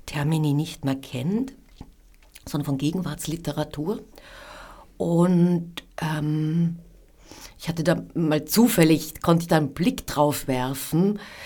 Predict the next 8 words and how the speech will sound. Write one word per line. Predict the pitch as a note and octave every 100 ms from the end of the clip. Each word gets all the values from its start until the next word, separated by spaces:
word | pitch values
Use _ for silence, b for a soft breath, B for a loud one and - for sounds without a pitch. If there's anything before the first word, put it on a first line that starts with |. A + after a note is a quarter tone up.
| B -
Eine | E3
Schulklasse | C3+ D3+ D3 - D3+ E3+ - - -
las | C#3+ C3+ D3+ -
einen | C#3+ D3+
Roman | C#3+ C#3+ C#3 C3 C3+ F3 E3+
von | D#3 D3 C3+
mir | C#3 D#3 G3 G#3 - B B B B B B -
und, | F3 F3+ F3+ F3 E3+ - -